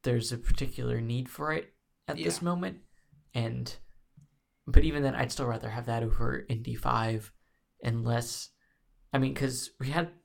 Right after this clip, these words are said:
Speaker 1: the original, you know, trilogy of
Speaker 2: Yes.
Speaker 1: of Indiana Jones, and those, you know, were made, and overall, most people liked them.
Speaker 2: Yeah.
Speaker 1: And then we got the, uh, Crystal Skull, which did not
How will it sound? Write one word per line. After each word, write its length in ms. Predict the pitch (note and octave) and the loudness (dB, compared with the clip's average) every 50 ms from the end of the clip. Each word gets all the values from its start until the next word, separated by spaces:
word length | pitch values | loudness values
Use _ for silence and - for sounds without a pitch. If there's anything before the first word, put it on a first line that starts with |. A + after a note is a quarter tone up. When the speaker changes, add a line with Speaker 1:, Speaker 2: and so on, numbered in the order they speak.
| _ _ _ | _ _ _
Speaker 1:
the 80 | C3+ | -4
original, 600 | B2+ C#3 D3+ D3 - - C#3 B2+ A#2+ A#2 A2+ A#2+ - _ _ _ | -2 -2 -4 -4 -4 -4 -2 -2 -2 -4 -6 -10 -16 _ _ _
you 120 | _ A2+ A2+ | _ -14 -12
know, 120 | A#2 A#2+ - - _ _ _ | -12 -14 -16 -18 _ _ _
trilogy 520 | - - - C#3+ C3 B2+ B2+ A#2+ A#2+ A2+ A#2 | -4 2 4 4 4 4 0 -2 -2 -2 -2
of 300 | A#2 - - A2+ - - D#3+ | -4 -4 -6 -10 -12 -14 -14
Speaker 2:
Yes. 320 | - - - - - - _ _ _ _ _ _ _ _ _ _ | -14 -14 -14 -16 -18 -20 _ _ _ _ _ _ _ _ _ _
Speaker 1:
of 280 | - A#2 A2 G#2+ - - | -8 -6 -6 -6 -10 -6
Indiana 400 | - C3+ B2 B2+ B2+ B2 A#2 A2+ | -4 -2 -2 0 0 0 -2 -4
Jones, 560 | G#2+ A2 A#2 - - - - - - - - - | -4 -6 -6 -6 -6 -8 -10 -8 -8 -10 -10 -8
and 160 | - A#2+ A2+ A#2+ | -6 -6 -2 -2
those, 540 | B2 A#2+ A#2+ A#2+ - - - - - - _ _ - | -2 -2 -2 -4 -4 -6 -6 -8 -10 -16 _ _ -12
you 120 | - D3+ B2+ | -8 -8 -8
know, 180 | B2 C3 - - - _ _ _ | -8 -10 -12 -14 -18 _ _ _
were 120 | F3+ F#3+ | -4 0
made, 300 | G#3 G#3+ G#3 G3 F#3+ E3 | 0 2 2 2 0 0
and 300 | C#3+ C3 B2+ B2+ B2+ - - - _ _ _ _ _ _ _ _ _ _ _ _ | 0 -2 -4 -6 -10 -14 -16 -20 _ _ _ _ _ _ _ _ _ _ _ _
overall, 380 | - D#3 D3+ D3+ C#3+ C#3 C3+ C3+ | 2 4 6 8 8 8 8 8
most 220 | C3+ C3 B2+ - | 6 4 2 2
people 240 | - C#3 C3+ - C#3 | 0 0 2 2 2
liked 220 | C#3 C3+ C3+ C3 - | 4 2 0 0 -2
them. 340 | C3+ B2+ B2 A#2+ A#2 - - - _ _ | -2 -2 -2 -4 -8 -14 -18 -20 _ _
Speaker 2:
Yeah. 160 | - E3 D#3+ - - | -6 -6 -6 -6 -6
Speaker 1:
And 140 | C3+ A#2+ B2+ | -4 -2 -2
then 180 | B2 A#2+ A#2+ A#2+ | -2 -4 -4 -6
we 120 | A#2+ A#2+ | -8 -6
got 420 | B2 C3 A#2+ A#2 A#2 - - - _ _ _ _ _ _ _ _ _ _ _ | -4 -4 -2 -2 -4 -6 -10 -12 _ _ _ _ _ _ _ _ _ _ _
the, 280 | - A#2+ A#2+ A#2 A2+ A#2 | -6 -4 -2 -2 -2 -2
uh, 160 | A2+ A2+ - - | -4 -6 -6 -6
Crystal 380 | - - C#3 A#2+ - - - - | 0 2 2 2 2 -2 -6 -6
Skull, 600 | - - - F#3+ G3 F3+ D3+ C#3 C3 B2 - - _ _ | -8 -6 -2 2 4 4 4 4 0 -4 -8 -14 _ _
which 480 | - C3+ C3 B2 A#2+ - - - - - - - - - - - - - - _ _ _ - - - - _ | -6 -4 -2 0 0 0 0 0 -2 -6 -6 -8 -10 -12 -14 -16 -18 -20 -20 _ _ _ -20 -20 -20 -12 _
did 300 | - A#2 - - - - | -8 -8 -8 -10 -10 -2
not 320 | B2 B2 C#3 D#3 - - | 0 0 0 0 -2 -6